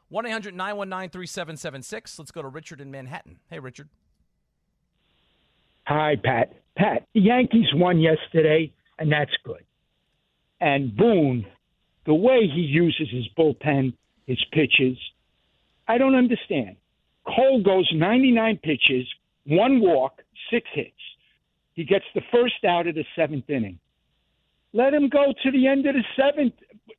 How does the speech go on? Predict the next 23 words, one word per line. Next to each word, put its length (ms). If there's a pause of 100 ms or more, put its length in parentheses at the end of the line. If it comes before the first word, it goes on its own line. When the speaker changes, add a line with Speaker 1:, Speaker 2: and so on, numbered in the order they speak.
Speaker 2:
if 180
he 120
can 180
get 160
it 120
out 260
with 160
nine 320
pitches. 420
Let 140
him 100
go 160
to 180
a 80
hundred 400
eight 260 (580)
to 140
a 80
hundred 500
and 120
ten 260
pitches 520 (540)
max. 300